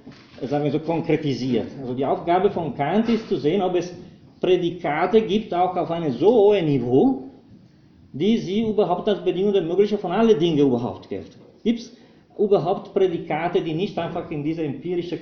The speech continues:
Konstruktion, das Spiel der Vorstellungen bleiben, sondern überhaupt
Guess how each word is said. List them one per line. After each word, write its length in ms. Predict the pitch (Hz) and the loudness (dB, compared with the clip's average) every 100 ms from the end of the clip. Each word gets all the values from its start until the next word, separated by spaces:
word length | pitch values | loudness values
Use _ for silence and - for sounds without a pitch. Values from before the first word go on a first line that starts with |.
| - | -8
Konstruktion, 800 | 165 151 - 139 - 160 196 180 | -8 -8 -6 -6 -4 -2 -2 -2
das 140 | 135 | -4
Spiel 420 | - - 202 220 | -4 -6 -2 -2
der 160 | 160 151 | 0 0
Vorstellungen 720 | - 196 - 175 170 180 185 185 - - _ _ - | 0 -4 -2 -2 0 0 -2 -4 -14 -20 _ _ -14
bleiben, 460 | 139 156 170 185 196 | -4 0 2 2 2
sondern 440 | 185 185 180 - | 2 0 0 0
überhaupt 840 | 240 269 226 - 185 208 226 - | 4 6 6 2 -2 0 0 -2